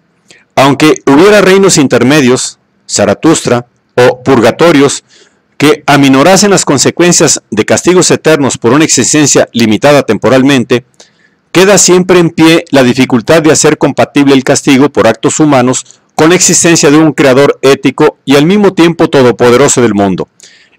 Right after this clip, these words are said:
es decir, único responsable de tales actos. Estas concepciones tenían que provocar la idea de una inaudita distancia ética entre el Dios del más allá y los hombres constantemente enredados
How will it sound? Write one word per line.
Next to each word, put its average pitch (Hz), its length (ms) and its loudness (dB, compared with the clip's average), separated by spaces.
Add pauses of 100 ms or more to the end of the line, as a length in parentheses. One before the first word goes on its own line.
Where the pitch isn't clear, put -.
(120)
es 123 140 2
decir, 185 400 0 (320)
único 160 380 2
responsable 123 680 0 (100)
de 120 120 -2
tales 110 340 -2
actos. - 480 -8 (2000)
Estas 208 280 0
concepciones 185 600 0
tenían 170 300 0
que 180 120 -2
provocar 156 460 2
la 151 100 2
idea 147 320 2
de 139 120 -2
una 151 280 2
inaudita 143 580 0
distancia 156 600 0
ética 143 480 -2
entre 120 320 0
el 95 100 0
Dios 156 200 0
del 190 120 0
más 180 220 0
allá 135 320 0 (280)
y 135 100 0
los 127 200 0
hombres 160 280 0
constantemente 139 920 -2
enredados 117 720 0